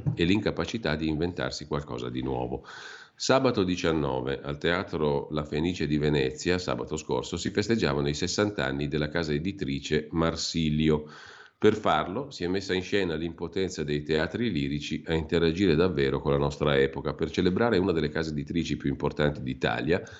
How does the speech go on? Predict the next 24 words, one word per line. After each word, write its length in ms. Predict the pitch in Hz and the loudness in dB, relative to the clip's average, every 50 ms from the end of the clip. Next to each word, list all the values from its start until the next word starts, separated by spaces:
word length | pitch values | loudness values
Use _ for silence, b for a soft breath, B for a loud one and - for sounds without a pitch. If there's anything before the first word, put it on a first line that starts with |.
| B B B B B B | B B B B B B
la 100 | 95 95 | 0 2
Fenice 440 | 95 113 117 113 110 113 113 113 104 | 4 4 6 6 6 4 4 2 2
ha 60 | 85 | 2
scelto 340 | 76 - 87 85 82 - - | 2 2 0 0 0 0 -4
ancora 260 | 67 65 - 80 80 | -6 -4 -2 -2 0
una 120 | 90 104 110 | 0 2 2
volta 320 | 85 69 73 73 - 90 | 2 0 0 0 2 2
un'opera 440 | 95 87 71 64 - - 73 69 71 | 2 2 2 0 -2 -4 -4 -6 -4
tratta 300 | - - 78 78 78 78 | -2 0 0 0 0 0
da 80 | 69 | 0
una 200 | 64 65 69 71 | 0 0 -2 -2
commedia 440 | 71 85 85 76 67 62 62 65 67 | 0 2 2 2 2 0 -2 -2 -2
di 140 | 64 64 64 | -2 -2 -4
Goldoni, 560 | 60 64 62 62 58 58 53 52 55 58 57 58 | -4 -4 -4 -4 -4 -6 -6 -4 -4 -2 0 2
l'incapacità 720 | 58 78 80 80 - - - 101 - - 92 - - 95 | 4 4 4 4 2 0 0 0 -2 -2 -2 2 2 2
di 120 | 87 80 80 | 4 4 4
Venezia 500 | 85 95 98 92 92 98 95 - 92 87 | 4 4 4 4 2 2 0 -2 -2 -2
di 100 | 78 73 | 0 0
inventarsi 800 | 71 69 67 76 78 78 - 60 53 55 - - - - - _ | -2 0 0 -2 -2 -2 -4 -6 -6 -6 -6 -8 -10 -12 -12 _
qualcosa 420 | - 65 67 - - 58 57 58 | -6 -6 -6 -4 -4 -4 -4 -4
di 100 | 58 58 | -4 -2
nuovo. 420 | 57 60 60 57 55 - - - B B B B B B B B B B B B B B | -2 -2 -2 -2 -2 -4 -6 -8 B B B B B B B B B B B B B B
Lasciamo 360 | B 87 - - 127 113 104 | B 2 4 6 6 8 8
Domani, 400 | 104 113 - 160 143 92 78 76 | 8 6 6 4 4 2 2 2